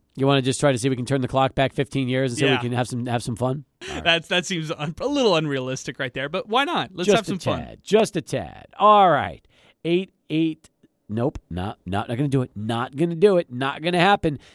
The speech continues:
Speaker 1: Nine one five, five oh five, six zero zero nine. You know what I wanna do? I wanna push Twitter. Twitter is big. Six hundred E S P N El Paso on Twitter. That is six hundred E S P N El Paso on Twitter. That handle's not changing.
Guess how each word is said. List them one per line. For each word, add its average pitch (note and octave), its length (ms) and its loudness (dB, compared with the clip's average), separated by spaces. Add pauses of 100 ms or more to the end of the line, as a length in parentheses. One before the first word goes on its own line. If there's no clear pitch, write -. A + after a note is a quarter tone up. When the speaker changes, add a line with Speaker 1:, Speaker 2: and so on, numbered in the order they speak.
(100)
Speaker 1:
Nine D#3+ 300 2
one D#3 100 2
five, A#2+ 320 0
five A2 240 -4
oh G2+ 80 -4
five, F#2+ 320 -6
six G2+ 240 -8
zero G#2+ 300 -4
zero G#2 200 -4
nine. A2+ 200 -6
You E3+ 60 2
know C4+ 40 4
what D#4 60 6
I C#4+ 40 4
wanna A3 180 2
do? F3 120 4
I F3+ 40 4
wanna F#3+ 160 0
push F3 200 -2
Twitter. D3 320 -6 (160)
Twitter F3+ 300 0
is A2 100 -2
big. E2+ 260 -10 (200)
Six - 260 -2
hundred D3+ 280 0
E D3+ 120 2
S D3 100 -2
P C#3+ 140 -4
N D#3 80 0
El D#3 100 0
Paso D3+ 440 2
on C#3 120 -4
Twitter. B2+ 380 -2 (280)
That A#2 140 -8
is A2 120 -6
six - 300 -2
hundred B2 500 -2 (120)
E E3+ 200 2
S D#3 220 4
P D#3 260 0
N A#2+ 360 -2
El A#2 200 -2
Paso A#2 420 -6
on G2 160 -8
Twitter. A2 260 -8 (280)
That C4+ 240 10
handle's A3 360 4
not F3+ 240 4
changing. F3+ 520 0